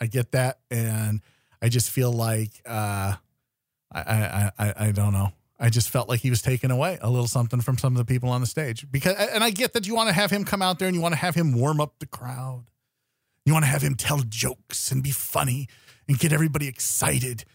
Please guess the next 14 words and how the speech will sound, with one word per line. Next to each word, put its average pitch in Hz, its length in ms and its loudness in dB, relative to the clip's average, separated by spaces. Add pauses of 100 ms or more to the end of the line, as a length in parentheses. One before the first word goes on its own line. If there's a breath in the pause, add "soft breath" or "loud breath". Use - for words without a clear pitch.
(380)
Well, 160 80 2
guess 185 180 4
what? - 220 0 (640)
You're 160 120 4
in 175 60 2
a 175 40 4
room 190 280 4
full 180 220 -2
of 135 100 0
ten 190 220 0
thousand 160 360 -2
Star 135 300 0
Wars 113 240 0
nerds. 101 360 0